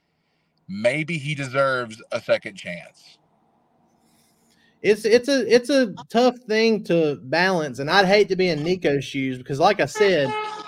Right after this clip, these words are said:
Speaker 2: it's one of those moves that you, you can make, and if it works, everybody says, "Oh, well, great job. You know, you took a,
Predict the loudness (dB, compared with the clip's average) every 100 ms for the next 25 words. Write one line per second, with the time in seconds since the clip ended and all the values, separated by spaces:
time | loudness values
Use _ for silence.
0 | -12 -10 0 4 6 6 4 2 2 4
1 | 4 0 -2 -8 -18 -6 -4 -2 -4 -12
2 | _ _ _ _ _ -10 -10 -10 -12 -6
3 | -4 -2 -4 0 4 4 2 _ -20 _
4 | _ -6 -4 -4 -4 -6 -8 -10 -8 -6
5 | -6 2 4 4 2 -2 -16 -20 -16 -6
6 | -2 0 2 0 -2 -4 -4 0 2 2
7 | 0 -4 _ -12 -4 0 0 0 -2 -2
8 | -2 -6 -4 -4 -4 -2 -2 0 -2